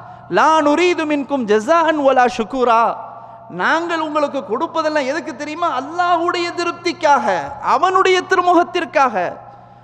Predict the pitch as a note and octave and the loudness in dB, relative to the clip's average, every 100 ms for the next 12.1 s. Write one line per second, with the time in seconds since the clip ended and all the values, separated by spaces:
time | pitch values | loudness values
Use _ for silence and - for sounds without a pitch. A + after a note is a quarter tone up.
0 | - F3+ C4+ D#4+ E4+ F#4 F4+ F#4+ F4+ F4+ | -10 -6 -4 0 0 0 0 -2 0 0
1 | E4 E4 E4 E4 - E4 F4+ F4 E4+ E4 | 0 -4 -4 -4 -2 0 0 0 0 -2
2 | D4+ D#4 E4 D4 E4 G4 F#4+ F#4 E4+ D#4+ | -2 0 0 2 0 0 -2 0 -2 0
3 | C#4+ D4+ E4 C#4+ C4+ C4 A#3 G#3+ B3 C4 | 0 0 0 0 0 -2 -2 -4 -4 -6
4 | F3 - - G3+ C#4 F4+ D#4+ - C4 D#4+ | -10 -18 -6 -2 0 0 -2 -2 0 2
5 | D#4+ D#4+ F4 D#4 D4+ D#4 D4 C4+ - B3+ | 2 2 -2 -4 -4 -4 -2 -2 -2 -4
6 | C4 A#3+ A#3+ A3+ G3+ - - - - - | -4 -4 -4 -4 -4 -6 -12 -20 -20 -10
7 | G3 D4 - A#3+ D#4+ D#4 D4+ B3 G#3+ B3+ | -4 -4 -2 -2 -2 -4 -4 -6 -6 -6
8 | D#4+ - - - - A3+ D#4 E4+ E4 C4 | -6 -6 -12 -12 -4 0 2 2 0 -4
9 | - D4+ E4 B3+ - F#3+ A#3 F#4+ F#4+ D#4+ | -4 -2 -2 -6 -12 -2 2 4 2 2
10 | D4+ B3 B3+ F4 D4 - G#3 C4+ E4 B3 | 0 0 0 -2 -2 -4 0 2 2 2
11 | C#4+ E4+ E4+ - C4 C#4 A#3 G#3+ A3+ A3 | 2 0 0 0 0 0 0 2 2 2
12 | D#3 | -2